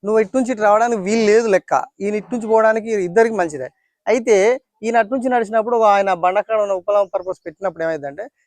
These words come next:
ఈ రెండు ఇళ్లకు సూపర్ ఉంటది. అదొకటి. ఈయన్నే పెట్టడం వల్ల ఏందంటే, నీకు చెప్పిన కదా, తొంభై ఆరు పర్సెంటే బలం నీకు ఉంటది, ఈయనకు తొంభై ఎనిమిది ఉంటది. వన్ టూ మినిట్స్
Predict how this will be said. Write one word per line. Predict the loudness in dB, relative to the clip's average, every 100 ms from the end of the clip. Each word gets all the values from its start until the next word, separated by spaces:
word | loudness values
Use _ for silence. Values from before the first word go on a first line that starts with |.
| _
ఈ | -4 0
రెండు | 0 0
ఇళ్లకు | 0 0 -2
సూపర్ | -4 -6 -4 -6
ఉంటది. | -8 -20 _ _ _ _ _ _ _ _ _ _ _ _ _
అదొకటి. | 0 0 -2 -10 -16 _ _ _ _
ఈయన్నే | -4 0 4 4
పెట్టడం | 2 0 2
వల్ల | 4 4
ఏందంటే, | 4 2 2 0 0 -2
నీకు | -4 -8 -4
చెప్పిన | -6 -2 -2
కదా, | -2
తొంభై | -2 0 2
ఆరు | 2 2
పర్సెంటే | -2 -8 -6 -6
బలం | -4 -4 -6 -8
నీకు | -12 -12
ఉంటది, | -16 -12
ఈయనకు | -6 -4 -4
తొంభై | -6 -2 -2
ఎనిమిది | -2 -8 -12
ఉంటది. | -20 -20 _ -20 -20 _ _ _ -4
వన్ | -4 -2
టూ | -2 -4 -6
మినిట్స్ | -6 -2 -2 -2